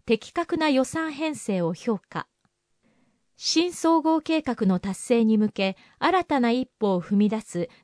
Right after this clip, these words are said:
第一次実行計画を確実に推進する予算として編成された本予算案に対し、施策の継続性の観点から安定した財政基盤の確立に向けて取り組まれていることを評価いたしました。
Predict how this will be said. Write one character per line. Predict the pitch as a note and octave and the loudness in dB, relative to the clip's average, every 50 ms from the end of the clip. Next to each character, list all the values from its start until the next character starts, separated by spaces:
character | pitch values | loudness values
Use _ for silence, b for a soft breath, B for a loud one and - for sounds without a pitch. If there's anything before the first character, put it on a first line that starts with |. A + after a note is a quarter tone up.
| b | b
第 | G3+ B3+ D#4+ F4 E4 C4 A3+ | 0 0 2 2 0 0 -2
一 | G#3 - - C#4 B3+ | -4 -4 -4 -4 -2
次 | G3+ G3 F3+ D#3+ | -2 -2 -4 -2
実 | - F#3+ G3 - _ | -2 -4 -4 -4 _
行 | - C#4+ D4 | 0 0 0
計 | C#4 - D4+ D4 C4 - | 0 0 -2 -2 0 -2
画 | A3+ G#3 - - F3+ | -6 -8 -6 -6 -2
を | E3+ F3 E3+ - b b b b | -2 -2 -2 -2 b b b b
確 | - G#3 - - E4 | -12 -8 -2 -2 0
実 | - E4+ D#4+ - - D#4+ | 0 0 -2 -2 -6 -4
に | D#4 D#4 D4+ | -4 -4 -4
推 | C#4+ - - D4 D4+ | -4 -2 0 0 0
進 | C#4+ - - E4 D#4 D4+ | 0 -2 -4 -6 -6 -6
す | - - C#4+ | -6 -6 -2
る | C#4 C#4+ C4+ | -2 0 0
予 | C#4 D4+ | 0 0
算 | C#4+ - B3+ A#3+ | -2 -2 -2 -4
と | G#3+ - F#3+ | -2 -4 -6
し | F#3 - - | -6 -6 -6
て | - F3+ | -6 -6
編 | F3 D#3+ G3 G3+ G3+ | -4 0 0 0 0
成 | G3 - G#3+ G3+ F#3 | 0 -2 -4 -4 -4
さ | - - F#3+ | -4 -4 -4
れ | F#3 F#3 | -4 -4
た | F3+ - F3+ F3+ F3+ B B B B B B | -4 -4 -4 -4 -4 B B B B B B
本 | - D#4+ E4 D4 A3+ F#3 | -4 -2 0 2 2 2
予 | E3+ F#3 | 2 0
算 | - - C#4+ C#4+ C#4 B3+ A3+ G3 | -2 -2 -2 -2 0 0 0 2
案 | F#3 F3+ | 0 0
に | E3+ E3+ E3+ | 0 -2 -4
対 | - G3 F#3 F#3 | -6 -8 -8 -8
し、 | - - - - E3 - b b b b b b b b b b | -8 -10 -10 -8 -8 -10 b b b b b b b b b b
施 | - - - A3+ | -10 -8 -8 -4
策 | - - D#4 D4+ - D4+ | -2 -2 -2 -2 -2 -2
の | C#4 C#4+ C4+ C4 | 0 0 -2 -2
継 | - - C#4+ D4+ D4+ | -2 0 0 0 0
続 | - D#4+ D4+ - | 0 -4 -4 -6
性 | - - D#4 D4 D4 | -6 -2 -2 -2 0
の | C#4 C#4 C4 | -2 -4 -4
観 | - C#4+ D4 C4+ A3+ | -4 -4 -4 -4 -4
点 | - G#3+ G3 F#3+ F3+ | -4 -2 -2 -2 -2
か | - F#3+ F#3 | -4 -6 -4
ら | F3+ E3 E3+ B B B B B B | -4 -4 -4 B B B B B B
安 | A#3 C4+ D#4 - | -2 -2 -2 -2
定 | - - D#4+ D#4+ | -4 -2 -2 -2
し | D4 - - | -4 -6 -6
た | - - C#4+ C#4 - - G3 | -2 2 2 2 2 0 -2
財 | - B3+ C#4 D#4 | -2 0 0 0
政 | D#4 - - - D4+ D4 D4 - | 0 -4 -4 -2 -2 -2 -2 -2
基 | - D4+ D4 | -4 -2 0
盤 | C4 B3 A3 G3 | 2 2 2 2
の | F3 D#3+ | 2 0
確 | - - E3+ - - B3+ | -4 -8 -10 -6 -4 -2
立 | C4+ B3 - - B3 | -2 -4 -4 -2 0
に | A#3+ A#3+ | 2 2
向 | A3+ A3+ G#3+ | 2 0 0
け | - A3+ G#3+ | -2 -6 -4
て | - - G#3 G3+ | -2 -4 -4 -2
取 | - A3 A3 A#3+ B3+ | -2 -2 -2 -2 0
り | |
組 | - C#4+ C4+ | -2 -2 -2
ま | C#4 C4 | 0 0
れ | C4 A#3 | -2 -2
て | - - | -2 -2
い | F#3 F#3 F3+ | -2 -2 -2
る | F#3+ | -4
こ | F#3 - G3+ G3 | -6 -6 -8 -8
と | - - A#3 G#3 F3+ F3+ | -2 -2 0 2 2 0
を | F3 | -2
評 | - - A#3+ A3+ G3+ | -2 -2 -2 -2 -2
価 | - F#3+ | -2 -6
い | F3 E3 | -8 -8
た | - F3 | -8 -10
し | E3 - F#3 F3 | -8 -4 -4 -4
ま | F3+ | -4
し | F#3 - - | -6 -10 -10
た。 | - F3 - - | -8 -8 -8 -8